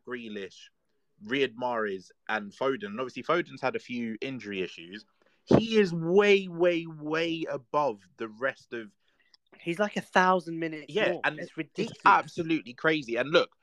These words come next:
Speaker 1: I'm not expecting us to have a core group of wingers like Mahrez, Bernardo Silva, Grealish, and Foden. I'm not expecting that whatsoever. It would be nice, but that's,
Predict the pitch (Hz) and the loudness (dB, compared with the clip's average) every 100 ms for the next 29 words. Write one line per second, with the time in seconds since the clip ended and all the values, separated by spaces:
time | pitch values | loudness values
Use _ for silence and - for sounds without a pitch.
0 | _ _ 180 254 269 190 - 185 - 139 | _ _ 0 0 -4 -6 -2 -2 0 -4
1 | 135 - 123 - 127 107 92 _ _ _ | -4 -8 -4 2 2 0 -6 _ _ _
2 | _ - 113 101 _ - 151 156 143 123 | _ -4 -4 -6 _ 2 4 6 4 -2
3 | 131 120 117 101 107 95 87 80 85 - | -6 -6 -12 -8 -8 -8 -10 -12 -14 -20
4 | _ - 98 101 92 - _ 92 107 104 | _ -8 4 4 4 -2 _ 0 2 2
5 | 98 98 95 - 92 107 92 92 - 92 | 2 -2 -4 -8 -6 -4 -4 -8 -8 -8
6 | 90 87 85 82 - _ _ _ 98 101 | -6 -6 -8 -8 -12 _ _ _ -10 -8
7 | 90 90 82 - - _ 92 85 - 87 | -6 -8 -8 -14 -20 _ -6 -6 -6 -6
8 | 80 73 76 - 110 117 143 156 117 - | -6 -10 -12 2 2 2 4 4 4 -2
9 | - 90 - 87 85 78 87 92 - 85 | -8 -10 -8 -12 -12 -12 -6 -6 -6 -8
10 | 80 76 76 95 78 87 92 160 147 156 | -8 -8 -10 -10 -12 -6 2 6 6 4
11 | - _ - _ 113 113 120 | -2 _ -20 _ 0 2 0